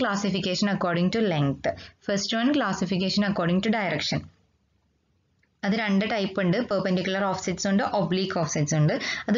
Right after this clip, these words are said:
പേര് പറയുന്നത് പോലെ തന്നെ ഓഫ്സെറ്റ്സ് പെർപെൻഡിക്കുലർ ആയിരിക്കും, ചെയിൻ ലൈനിന് നയൻറ്റി ഡിഗ്രി, ഏഹ്, നയൻറ്റി ഡിഗ്രീസിൽ, അതായത് റൈറ്റ് ആംഗിൾസിലായിരിക്കും ഓഫ്സെറ്റ്സ് ഉണ്ടാവുക, അതാണ് പെർപെൻഡിക്കുലർ ഓഫ്-, ഓഫ്സെറ്റ്സ്. പിന്നെ ഒബ്ലീക്ക് ഓഫ്സെറ്റ്സ് എന്ന് പറയുന്നത് other than right angles, റൈറ്റ് ആംഗിൾസ്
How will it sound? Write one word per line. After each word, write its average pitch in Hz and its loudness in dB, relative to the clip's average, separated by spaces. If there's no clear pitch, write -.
പേര് 233 0
പറയുന്നത് 208 0
പോലെ 202 2
തന്നെ 202 0
ഓഫ്സെറ്റ്സ് 190 -2
പെർപെൻഡിക്കുലർ 180 0
ആയിരിക്കും, 165 0
ചെയിൻ 180 0
ലൈനിന് 170 0
നയൻറ്റി 180 0
ഡിഗ്രി, 180 0
ഏഹ്, 175 0
നയൻറ്റി 185 0
ഡിഗ്രീസിൽ, 160 0
അതായത് 165 0
റൈറ്റ് 180 -2
ആംഗിൾസിലായിരിക്കും 175 0
ഓഫ്സെറ്റ്സ് 185 -2
ഉണ്ടാവുക, 160 2
അതാണ് 185 -2
പെർപെൻഡിക്കുലർ 175 0
ഓഫ്-, - -8
ഓഫ്സെറ്റ്സ്. - -4
പിന്നെ 220 2
ഒബ്ലീക്ക് 208 0
ഓഫ്സെറ്റ്സ് 233 0
എന്ന് 233 4
പറയുന്നത് 220 2
other 190 -2
than 240 0
right 185 -4
angles, 151 2
റൈറ്റ് 175 -2
ആംഗിൾസ് 180 0